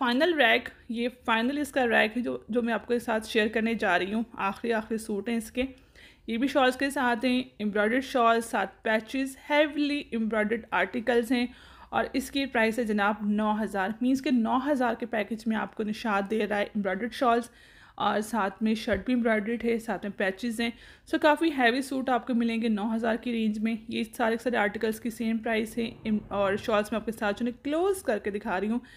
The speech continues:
बड़ी ही खूबसूरत से इसके ऊपर जो है ना फुलकारी टाइप की इसके ऊपर एम्ब्रॉयडरी भी बहुत अच्छी लग रही है। Black one is also beautiful।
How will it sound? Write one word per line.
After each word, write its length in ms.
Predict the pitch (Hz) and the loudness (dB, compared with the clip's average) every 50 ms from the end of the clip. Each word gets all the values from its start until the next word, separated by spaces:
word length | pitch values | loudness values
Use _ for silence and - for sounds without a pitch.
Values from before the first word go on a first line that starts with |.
| - - - - _ - | -20 -20 -20 -20 _ 2
बड़ी 120 | 254 269 | 2 4
ही 60 | 277 285 | 4 2
खूबसूरत 420 | 277 262 220 - - 240 233 233 | -2 -4 -8 -2 2 2 2 2
से 60 | 269 | 0
इसके 180 | 254 247 - 240 | -6 -4 -4 -6
ऊपर 200 | 226 - 226 226 | -4 0 -2 -2
जो 80 | 220 226 | 0 0
है 60 | 226 | -2
ना 100 | 220 226 | -2 -2
फुलकारी 420 | 220 - 247 220 214 214 190 202 | -2 -4 -6 -4 0 0 0 0
टाइप 240 | 202 - 208 202 202 | 0 0 -2 -2 -2
की 40 | - | -4
इसके 160 | 214 214 - | -8 -8 -6
ऊपर 100 | 214 - | -6 -4
एम्ब्रॉयडरी 440 | 214 202 190 175 151 175 214 214 208 | -4 -2 -2 -2 -4 -4 -4 -4 -4
भी 120 | 190 208 | -4 -4
बहुत 340 | 220 202 - 220 214 214 - | -6 -4 -4 -4 -4 -4 -6
अच्छी 260 | 214 214 - - - | -10 -10 -8 -8 -6
लग 160 | 202 190 185 202 | -4 -4 -4 -4
रही 100 | 196 202 | -6 -6
है। 80 | 190 | -4
Black 360 | 196 214 214 226 233 240 240 | -2 -2 0 -2 0 -2 -2
one 320 | 233 233 226 - - - 208 | -2 -2 -6 -12 -12 -12 -10
is 100 | - - | -6 -4
also 380 | - 185 196 - - 277 214 208 | -4 -4 -4 -6 -8 -8 -6 -4
beautiful। 560 | 202 208 214 208 254 262 254 - 254 254 254 | -4 -4 -4 -4 -4 -6 -4 -2 0 0 0